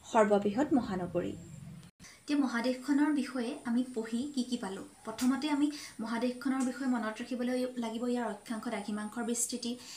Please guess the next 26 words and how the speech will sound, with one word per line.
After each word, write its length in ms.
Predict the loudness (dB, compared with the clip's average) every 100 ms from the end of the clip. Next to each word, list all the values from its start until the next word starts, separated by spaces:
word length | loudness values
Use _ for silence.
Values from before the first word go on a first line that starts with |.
| -8
ইয়াৰ 180 | -2 0
চাৰি 400 | 0 0 2 0 2
সীমা, 260 | 2 2 -2
ইয়াৰ 200 | -4 -4 -6
উপকূল 500 | -4 -4 -2 -2 0
দৈৰ্ঘ্য, 420 | -2 -4 -10 -8
মাটিকালি, 840 | -4 -2 -4 -4 -6 -4 -4 -4 -6 -10 -18 -10
ইয়াৰ 200 | -6 -6 -2
তথ্য, 320 | -4 -4 -4
এই 120 | -2
তথ্যখিনি 480 | 0 -2 -4 -2 2
আমি 140 | 4 4
মনত 340 | 2 -2 -4
ৰাখিব 260 | -4 -2 0
লাগিব। 340 | 0 0 -2 -6 -12 -14 -14 -8
তাৰপিছতে 600 | -4 -2 -2 -2 -2 -4 -6 -8 -4
মহাদেশখনৰ 680 | -2 0 -2 0 4 4
ভৌগোলিক 720 | 2 -2 -4 -4 0 0 0 -4 -20 -20 -20 -16 0
দিশসমূহ, 400 | 0 2 -6 -4
মানে 200 | -2 0
ইয়াৰ 260 | 0 0 0
পৰ্বত, 320 | 0 0 -2 -4
পাহাৰ, 340 | -6 -6 -2 -2
মালভূমি, 580 | -2 -2 -2 -4 -2 -4 -6
সমভূমি, 580 | -4 0 0 0 -2 -2
নদ 280 | -4 -2